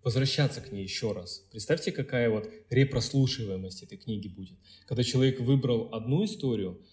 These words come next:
а потом думает: «А что бы было, если бы я выбрал вот тогда, в тот момент, отправиться в другой город, отправить главного героя в другой город? Что бы было?» Вообще другая история бы закрутилась.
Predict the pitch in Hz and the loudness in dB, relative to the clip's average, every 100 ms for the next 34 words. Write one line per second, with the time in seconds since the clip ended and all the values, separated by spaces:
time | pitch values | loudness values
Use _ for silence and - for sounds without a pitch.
0 | _ 110 127 151 165 143 139 143 139 113 | _ -6 -2 2 2 2 2 4 6 4
1 | - - - - 175 165 131 120 143 170 | 0 -6 -6 -4 -2 -2 -2 0 0 2
2 | 127 110 107 113 104 113 113 117 110 101 | -2 -4 -8 -10 -6 -6 -4 -4 -4 -6
3 | 92 95 101 98 104 131 - 110 - 98 | -8 -12 -10 -8 -8 -8 -8 -10 -10 -8
4 | 113 147 - _ _ _ - 107 - 131 | -6 -6 -8 _ _ _ -16 -14 -4 0
5 | 135 123 98 117 113 139 110 104 92 92 | 0 -2 -6 -4 2 2 2 -2 -6 -10
6 | - - - 120 117 113 117 113 107 101 | -18 -10 -2 0 0 0 -2 -2 -4 -4
7 | 113 143 - 107 120 104 101 92 - - | -2 -2 -4 -4 -4 -4 -4 -8 -8 -8
8 | 143 120 95 95 90 - _ _ _ 110 | -4 -4 -6 -10 -12 -16 _ _ _ -8
9 | 107 170 135 113 120 117 - 113 104 92 | -2 0 0 0 0 -2 -4 -4 -4 -6
10 | 95 101 98 - 92 90 | -12 -16 -14 -12 -12 -14